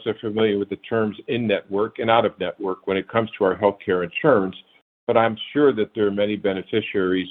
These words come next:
who may not be. So allow me to provide an answer, an analogy, a distinction in an industry that we are all familiar with to potentially provide clarity, and that is the restaurant industry. This is an event that did not occur and hopefully never will.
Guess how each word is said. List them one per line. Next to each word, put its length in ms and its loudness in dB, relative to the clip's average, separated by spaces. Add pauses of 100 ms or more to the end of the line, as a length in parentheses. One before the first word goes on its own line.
(100)
who 80 0
may 240 4
not 320 0
be. 240 -10 (400)
So 100 6
allow 220 6
me 140 2
to 60 -4
provide 520 2
an 120 -2
answer, 600 -4
an 80 -8
analogy, 760 0
a 60 -6
distinction 880 0
in 140 0
an 140 4
industry 500 2
that 120 2
we 140 0
are 180 6
all 220 4
familiar 460 -2
with 180 -4 (380)
to 80 -6
potentially 580 0
provide 560 0
clarity, 540 0
and 100 -6
that 160 4
is 160 0 (120)
the 80 0
restaurant 520 0
industry. 540 -6 (600)
This 180 6
is 140 0
an 140 6
event 400 4
that 200 -2
did 300 2
not 220 2
occur 400 -2
and 180 -8
hopefully 540 -2
never 340 0
will. 420 -2